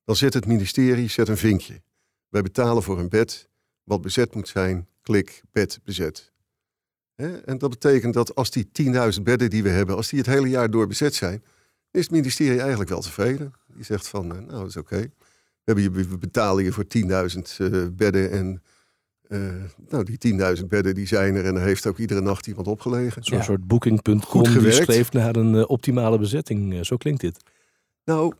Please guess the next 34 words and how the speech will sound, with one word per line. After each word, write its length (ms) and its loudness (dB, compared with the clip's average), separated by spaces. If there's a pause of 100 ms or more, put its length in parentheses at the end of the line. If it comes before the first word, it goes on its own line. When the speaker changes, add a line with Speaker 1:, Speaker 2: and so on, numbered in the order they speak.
(600)
Speaker 3:
Maar 120 0
je 40 4
Speaker 1:
eh, 0 -
Speaker 3:
hebt 140 0
het 80 0
niet 140 2
meer 140 2
over 220 2
het 120 2
bed 180 2
zelf 500 0
en 140 -6
je 60 2
hebt 140 -2
het 120 -4
niet 200 -4
meer 160 2
over 200 0
de 60 -2
omstandigheden, 680 -2
dat 100 0
bedoel 200 0
je 60 4
Speaker 1:
Nee, 100 4
Speaker 3:
eigenlijk? 300 0
Speaker 1:
wat 80 0
ik 60 -18
probeer 360 4
aan 180 0
te 100 -6
geven 380 0
is 160 -12
dat 360 -6 (400)
we 260 -4